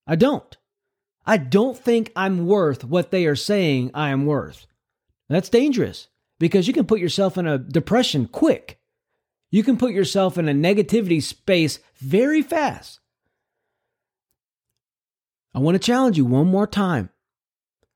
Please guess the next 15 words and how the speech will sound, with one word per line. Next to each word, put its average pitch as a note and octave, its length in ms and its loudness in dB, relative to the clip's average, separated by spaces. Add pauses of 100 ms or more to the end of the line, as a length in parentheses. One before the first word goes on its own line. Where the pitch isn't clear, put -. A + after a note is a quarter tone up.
(260)
Change G#3+ 400 0
the A3+ 100 2
way G3+ 160 2
you F#3+ 220 -2
think. A#2 460 -8 (580)
Change F3 380 0
the F#3 100 2
way E3+ 180 0
you E3+ 240 -2
see. C#3+ 520 -2 (300)
Change A3 460 2
the A#3+ 100 2
way G#3 200 4
you F#3+ 300 0
receive. E3+ 840 0